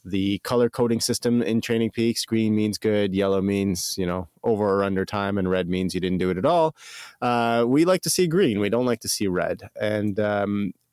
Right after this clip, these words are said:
and one of the reasons I say don't make up your workouts,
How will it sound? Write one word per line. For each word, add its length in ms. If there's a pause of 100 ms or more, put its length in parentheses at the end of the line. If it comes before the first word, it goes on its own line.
(500)
and 300
one 420
of 60
the 100
reasons 320
I 60
say 160
don't 240
make 200
up 140
your 140
workouts, 640